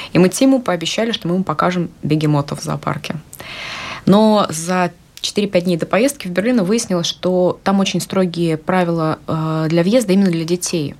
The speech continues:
Мы привыкли, что в большинстве стран, э, ребенок, который сопровождает родителей, он, э, въезжает, ну, как бы паровозом на,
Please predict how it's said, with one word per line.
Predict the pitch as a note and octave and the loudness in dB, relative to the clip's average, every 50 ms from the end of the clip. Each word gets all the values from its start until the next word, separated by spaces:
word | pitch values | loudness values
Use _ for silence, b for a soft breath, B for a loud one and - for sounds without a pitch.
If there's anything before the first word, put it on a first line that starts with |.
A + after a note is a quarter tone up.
| - | -4
Мы | - F#3 F#3 | 0 2 2
привыкли, | F#3 - A#3+ C#4 E4 D#4 A#3+ | 2 2 2 0 0 0 -2
что | G3 G3+ - F3 E3 | -4 -4 -4 -6 -6
в | D#3 | -4
большинстве | F3 E3+ E3+ - - F#3+ - - F#3+ F#3 | -2 -2 -2 -2 -2 -6 -4 -2 -2 -2
стран, | - - - C4 D4+ E4 E4+ C#4+ - - - | -2 0 0 0 2 2 0 -2 -4 -6 -6
э, | F3+ D#3+ D#3+ D#3+ E3 | -4 -2 0 2 2
ребенок, | F3 F3+ F#3+ F3 E3+ D#3+ | 2 2 2 2 0 0
который | - D#3+ - - E3 | -2 -2 -4 -4 -4
сопровождает | - - - F3 F3+ F3+ F3 F#3 F3+ F3 - | -4 -4 -2 0 0 0 2 2 0 0 0
родителей, | F#3+ G3 G#3+ D#4 F4 - - G#3+ F#3 E3 D#3 D#3 - | 0 2 2 2 2 2 2 0 0 0 0 -2 -2
он, | - - A#3 B3+ C4 B3+ A#3+ G#3+ | -2 0 2 2 2 4 2 2
э, | F#3+ F3+ | 2 2
въезжает, | E3+ F#3 F3+ F3+ F3+ G#3+ A3+ G#3+ F#3 D#3+ - - | 0 0 0 0 2 2 2 2 2 0 -2 -2
ну, | A3 G#3+ | -2 -2
как | - F3+ | -2 -2
бы | E3+ | -4
паровозом | E3 - F#3 F#3+ G3 G3 G#3+ A3+ G3+ F#3 E3+ E3 D#3 D3+ - | -4 0 0 2 2 2 2 0 0 0 -2 -2 -2 -4 -8
на, | - - - E3+ F3 F3 | -8 -2 0 2 2 2